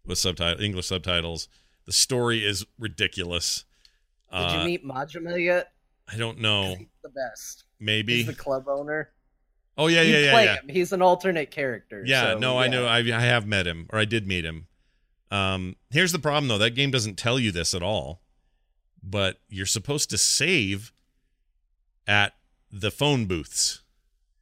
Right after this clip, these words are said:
Speaker 1: They don't tell you this. So I got all the way to this really important story bit, and the game wouldn't let me continue in the menu. Nothing I did, controller, mouse, nothing would work.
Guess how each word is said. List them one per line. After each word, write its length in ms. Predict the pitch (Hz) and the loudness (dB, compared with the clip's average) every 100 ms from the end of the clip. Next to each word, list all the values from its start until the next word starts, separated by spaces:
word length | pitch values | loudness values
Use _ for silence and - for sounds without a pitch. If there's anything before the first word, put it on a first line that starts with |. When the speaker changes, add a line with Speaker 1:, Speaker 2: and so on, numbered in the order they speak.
| _ _ _ _ _ _ _ | _ _ _ _ _ _ _
Speaker 1:
They 180 | 76 165 | 2 4
don't 220 | 180 147 | 6 2
tell 220 | - 151 | 2 4
you 120 | 127 101 | 4 0
this. 420 | 82 85 - - _ _ _ _ _ _ | -4 -10 -16 -18 _ _ _ _ _ _
So 640 | - 123 117 113 107 113 _ _ _ _ _ | -2 0 2 0 -2 -6 _ _ _ _ _
I 140 | 131 | 2
got 180 | 156 156 | 4 4
all 140 | 139 139 | 4 2
the 80 | |
way 180 | 135 131 | 2 2
to 60 | 123 | 2
this 180 | 110 - | 0 -2
really 320 | 117 135 131 | -2 2 2
important 460 | 110 - 123 104 - | 0 0 -4 -2 -2
story 400 | - 127 127 117 | -2 0 0 0
bit, 320 | 104 101 101 _ _ _ _ _ _ _ _ | 2 0 -2 _ _ _ _ _ _ _ _
and 560 | 123 113 113 110 110 - _ _ _ _ _ - | -4 0 0 0 -2 -8 _ _ _ _ _ -6
the 80 | |
game 640 | 104 120 135 139 131 127 143 | 0 2 4 4 2 -4 -6
wouldn't 300 | 123 123 123 | -6 -4 -4
let 180 | 120 120 | -6 -4
me 80 | 113 | -6
continue 500 | 107 104 117 120 113 | -6 -4 -2 0 0
in 80 | 104 | 0
the 60 | |
menu. 380 | 98 104 104 87 | 0 0 0 -4
Nothing 380 | 92 113 127 113 | -2 -2 0 0
I 100 | 104 | -2
did, 480 | 107 98 95 85 - | 0 0 0 -4 -12
controller, 420 | 95 - 117 113 | -10 -6 -4 -2
mouse, 360 | 104 107 101 | -2 -2 -4
nothing 380 | 107 101 - 92 | -4 -4 -4 -10
would 100 | 90 | -10
work. 400 | 90 87 85 _ | -8 -8 -10 _